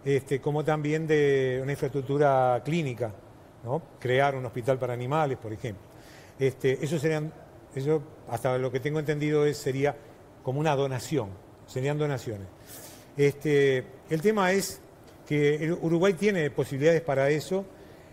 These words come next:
y estos animales es necesario, a mi modo de ver, que la sociedad los conozca en vivo y darle una oportunidad de vivir, porque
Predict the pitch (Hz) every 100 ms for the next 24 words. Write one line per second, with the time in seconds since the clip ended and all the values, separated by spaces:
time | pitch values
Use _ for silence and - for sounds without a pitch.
0 | - - - - 156 185 208 208 185 180
1 | 196 202 185 - - - - - - -
2 | - - - 175 190 165 143 180 156 127
3 | - 135 147 156 175 165 160 170 160 143
4 | 131 - 151 - 143 165 170 - 120 123
5 | 110 131 117 - 127 127 135 135 143 151
6 | - - - - 147 170 196 190 156 151
7 | 135 143 160 175 147 151 160 120 127 131
8 | 127